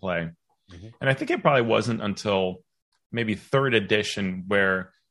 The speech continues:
Speaker 1: there started to be things in, in adventures that would say, you know, you get X P y-, y-, for going around this situation,
Speaker 2: Mm-hmm.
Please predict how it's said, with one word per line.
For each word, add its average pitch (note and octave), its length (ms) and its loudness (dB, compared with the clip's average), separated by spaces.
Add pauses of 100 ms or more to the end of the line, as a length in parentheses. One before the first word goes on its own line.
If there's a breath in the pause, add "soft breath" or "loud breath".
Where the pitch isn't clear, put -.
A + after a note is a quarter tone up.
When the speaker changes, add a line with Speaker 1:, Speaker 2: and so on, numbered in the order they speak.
Speaker 1:
there A#2 80 0
started D#3+ 260 2
to C3+ 60 -2
be B2 100 4
things G#2+ 400 -2
in, G2 300 -2
in G2+ 100 -2
adventures F#2+ 600 -2
that G2 100 -2
would F2+ 160 -8
say, F#2 560 0
you F#2+ 140 -6
know, F2 160 -8
you F2+ 140 -8
get A2+ 200 2
X - 220 -6
P G2 600 -6
y-, G#2 120 -14
y-, A2 120 -12
for G#2 100 -8
going G2+ 320 -2
around A2+ 540 0 (100)
this A#2 220 -2
situation, G2+ 840 -4 (580)
Speaker 2:
Mm-hmm. F#2+ 120 -20